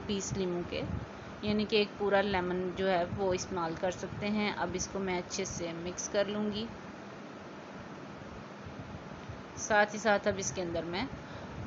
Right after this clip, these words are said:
powder मसाले जो हैं वो डाल दूँगी। इसमें सादा से मसाले जाते हैं, नमक और लाल मिर्च जो है वो एक एक teaspoon मैंने डाला है इसमें, भुना कूटा हुआ ज़ीरा एक teaspoon डाला है और क्रश किया हुआ धनिया भी एक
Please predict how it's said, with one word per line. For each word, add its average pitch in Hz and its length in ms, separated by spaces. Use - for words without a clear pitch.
powder 196 300
मसाले 208 420
जो 208 100
हैं 202 140
वो 190 160
डाल 208 260
दूँगी। 214 240
इसमें 220 240
सादा 233 320
से 254 140
मसाले 202 420
जाते 208 320
हैं, 214 200
नमक 196 520
और 180 140
लाल 190 260
मिर्च 202 240
जो 208 100
है 202 160
वो 190 220
एक 180 180
एक 226 100
teaspoon 220 400
मैंने 220 240
डाला 202 240
है 208 80
इसमें, 214 320
भुना 240 240
कूटा 226 260
हुआ 214 220
ज़ीरा 190 380
एक 214 240
teaspoon 214 480
डाला 185 340
है 202 220
और 180 440
क्रश 220 260
किया 202 220
हुआ 208 120
धनिया 202 360
भी 196 160
एक 170 80